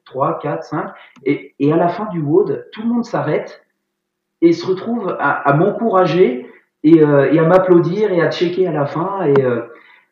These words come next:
et, et là, je me dis, « Ouah, c'est énorme, c'est énorme. » Je connais personne, je suis dans une salle, j'ai jamais pratiqué le sport. Et là, je me dis, « Ouah, tout le monde s'est arrêté pour m'encourager et pour me soutenir dans l'effort. » Et je dis, «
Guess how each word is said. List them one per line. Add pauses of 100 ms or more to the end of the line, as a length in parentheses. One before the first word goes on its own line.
(280)
et,
et
là,
je
me
dis, «
Ouah, (180)
c'est
énorme,
c'est
énorme. »
Je
connais
personne,
je
suis
dans
une
salle,
j'ai
jamais
pratiqué
le
sport. (400)
Et
là,
je
me
dis, « (220)
Ouah,
tout
le
monde
s'est
arrêté
pour
m'encourager (280)
et
pour
me
soutenir
dans
l'effort. »
Et
je
dis, «